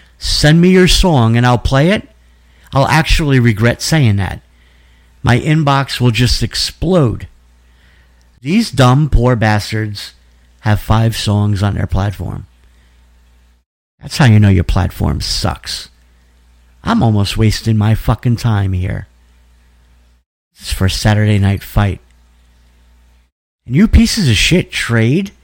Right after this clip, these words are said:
on exchanges? You're on Uniswap? Fucking JustSwap? You're in fucking,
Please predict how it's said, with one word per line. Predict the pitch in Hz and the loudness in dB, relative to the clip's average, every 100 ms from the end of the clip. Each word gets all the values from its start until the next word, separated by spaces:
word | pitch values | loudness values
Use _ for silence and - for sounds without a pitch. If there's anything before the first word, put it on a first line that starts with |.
| _ _ | _ _
on | - 110 | -4 -2
exchanges? | - - 117 113 131 226 233 - _ _ _ _ _ | -2 -2 0 0 0 -2 -4 -12 _ _ _ _ _
You're | - 170 | -2 0
on | 156 | 4
Uniswap? | 113 131 202 - 165 - 240 - - _ _ _ _ _ | 4 4 4 0 -2 -4 -6 -14 -20 _ _ _ _ _
Fucking | _ - 190 123 107 98 | _ -6 -2 0 0 -2
JustSwap? | 90 120 - - 87 233 - - _ _ _ _ _ _ _ _ - | 0 0 -2 -4 -4 -6 -10 -20 _ _ _ _ _ _ _ _ -10
You're | 135 196 | -2 0
in | 220 | 0
fucking, | - 190 185 147 107 98 | 0 -2 0 -2 -2 -4